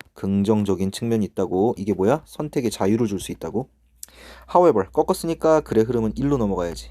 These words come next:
여기에 however 준 거야. 그러니까 자꾸 단어가 되고 문법이 되면 그 뒤부터는 글의 흐름을 보는 거거든.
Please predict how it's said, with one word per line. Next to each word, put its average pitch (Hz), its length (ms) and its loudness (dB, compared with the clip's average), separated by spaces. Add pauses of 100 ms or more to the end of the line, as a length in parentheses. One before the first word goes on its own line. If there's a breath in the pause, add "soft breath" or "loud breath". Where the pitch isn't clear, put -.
여기에 90 300 -6
however 131 320 4
준 92 160 -8
거야. 95 220 -2 (640 loud breath)
그러니까 151 80 2
자꾸 151 520 4 (160)
단어가 180 340 4
되고 139 160 2
문법이 147 340 2
되면 127 240 0
그 - 80 -12
뒤부터는 147 240 0
글의 120 160 2
흐름을 226 360 2
보는 135 200 0
거거든. 113 280 -2